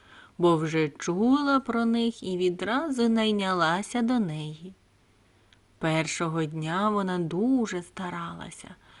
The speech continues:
слухалася пані Метелицю, коли та їй загадувала роботу,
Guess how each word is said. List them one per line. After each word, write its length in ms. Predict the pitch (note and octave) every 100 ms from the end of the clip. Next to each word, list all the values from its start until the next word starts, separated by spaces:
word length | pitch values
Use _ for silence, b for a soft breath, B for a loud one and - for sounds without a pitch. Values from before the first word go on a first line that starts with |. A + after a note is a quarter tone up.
| b b
слухалася 1040 | - - D#3 E3+ G#3+ B3 - A#3+ A#3+ - A3+
пані 540 | - D#3+ D#3+ F3+ G3
Метелицю, 880 | F#3 F3+ D#3 D3+ D3 D#3 D#3 - - - _ b b b b
коли 280 | F#3 E3 D3+
та 320 | C#3 D3+ D#3
їй 240 | F#3 A3+
загадувала 800 | G#3+ G3 D3+ D3+ D3+ E3 F#3+ G3+
роботу, 640 | G#3+ G#3 - C#3+ E3 -